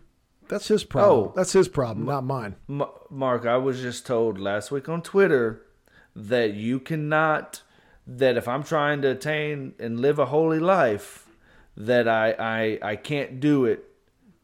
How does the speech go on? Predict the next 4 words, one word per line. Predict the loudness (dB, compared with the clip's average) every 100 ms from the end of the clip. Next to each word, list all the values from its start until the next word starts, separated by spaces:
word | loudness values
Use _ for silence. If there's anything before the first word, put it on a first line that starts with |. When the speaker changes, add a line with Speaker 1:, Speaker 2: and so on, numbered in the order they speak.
| _ _ _ _ _ _
Speaker 2:
uh, | -4 -2 -2 -2
with | -4 -4 -12
p-, | -12 -10 -8 -8
acknowledging | -6 0 0 0 -4 -10